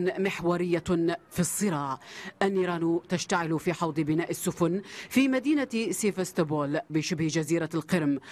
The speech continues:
وتصيب العشرات. صواريخ كروز وزوارق عالية السرعة أطلقتها كييف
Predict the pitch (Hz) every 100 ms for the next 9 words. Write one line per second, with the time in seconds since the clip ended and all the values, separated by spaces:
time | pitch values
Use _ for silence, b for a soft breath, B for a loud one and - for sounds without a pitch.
0 | B B 165 165 170 - 170 143 151 147
1 | 208 175 151 139 143 - - - B B
2 | B 208 170 165 165 175 - 180 175 202
3 | 214 175 180 165 175 170 175 175 - 180
4 | 165 175 180 180 175 202 - 269 165 151
5 | - B B - 277 311 285 320 202 160
6 | - 165 170 180 180 180